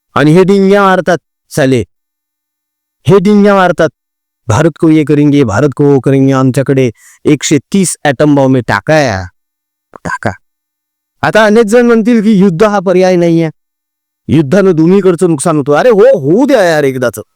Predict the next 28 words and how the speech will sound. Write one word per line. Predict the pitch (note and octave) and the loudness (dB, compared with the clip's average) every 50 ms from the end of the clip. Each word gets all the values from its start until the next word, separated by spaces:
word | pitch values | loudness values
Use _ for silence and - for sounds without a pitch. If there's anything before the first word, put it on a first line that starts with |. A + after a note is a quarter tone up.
| _ _ _ _ _ _ _ _ _ _ _ _ _ - | _ _ _ _ _ _ _ _ _ _ _ _ _ -6
खतमी | - - F3+ - B3 B3 C4+ D#4 D4 | -4 -4 -2 0 0 2 2 2 2
कर | B3 A#3+ A3 | 2 0 2
दो | G#3+ G#3 G3+ | 2 0 -2
साला | - D3+ D3 C#3 | 0 -2 -4 -2
ये | C#3+ C#3 C3+ C3 | -2 0 0 -2
इशू, | A2+ G2 - - - - _ _ _ _ _ _ _ _ _ _ _ _ _ _ _ _ _ _ _ - | -2 -4 -8 -12 -16 -18 _ _ _ _ _ _ _ _ _ _ _ _ _ _ _ _ _ _ _ -6
हटवून | - A#2 E3 - - A3 A#3+ D4+ D4+ | -6 -6 -4 -2 0 2 2 2 2
टाका | C4 C4+ A#3 A3+ A#3 A#3+ | 2 0 0 0 0 -2
तो | - A#3 A3 F#3+ E3+ D#3+ D3+ D3 C#3+ | 0 0 0 0 2 2 0 0 0
ना | C3 C#3 C#3+ D#3 E3 | 0 0 0 0 -2
पाकिस्तान | D3+ - F3 E3 - - F3+ - - - E3+ D#3 D3 | -2 -2 -4 -4 -4 -4 -6 -4 -4 -2 0 0 0
देश | D3 D3+ C3+ A#2 - - _ _ _ - A2 | 0 -2 -2 -4 -8 -14 _ _ _ -6 -2
जगाच्या | D#3 D#3 D3 D#3+ D#3 - D#3+ D3 C#3 B2+ | 0 0 0 0 0 0 0 0 0 0
नकाशाभूमी. | B2 A#2 C#3 - E3 D3+ - D#3 C3 B2+ A2+ G#2 G2 F2+ - _ _ _ _ _ _ _ _ _ - | 0 -2 -2 -2 -4 -4 -2 -2 0 0 0 0 -2 -4 -6 _ _ _ _ _ _ _ _ _ -4
कशालाच | G#3 G3+ G#3 - - C#4+ D4 D4+ C#4 - - | -2 -2 -2 -2 -2 0 0 0 -2 -2 -2
किरकिरी | - C4+ B3 G#3+ G#3+ C4+ B3+ B3 | 0 0 0 0 0 0 0 0
पाहिजे | G3+ A3+ A3 G3+ G3 G3 G#3 G3+ G3 | 2 2 2 2 2 2 0 0 0
सतत | - G3 F3+ - | -2 -2 -2 -2
डोक्याला? | G3 E3+ D#3+ E3 D3+ - D#3 D3 C#3+ C3+ | -2 0 0 0 0 0 0 0 0 -2
होऊच | C3+ - _ - - A3 C4+ D4 D4+ B3+ G#3+ | -2 -4 _ -4 0 0 2 2 2 2 2
द्या, | G#3+ F#3+ | 2 2
एकदा | F3 F#3 F#3+ F#3+ G3 B3 G3+ - _ | 2 2 0 0 0 -2 -2 -2 _
काय | - E3 A#3 C4 | -2 0 0 2
नुकसान | A#3+ A#3 A3 G#3 - A3 G#3 | 2 0 -2 -2 -2 -2 -2
व्हायचं | G#3 F#3+ F#3+ F3+ - F#3+ F#3 | 0 0 -2 -2 -2 -2 -2
ना, | F#3+ | 0
होऊच | D#3 B2+ D3 F3 E3+ D3 A2+ | 0 0 0 0 0 -2 -2
द्या. | G2 E2+ | -6 -8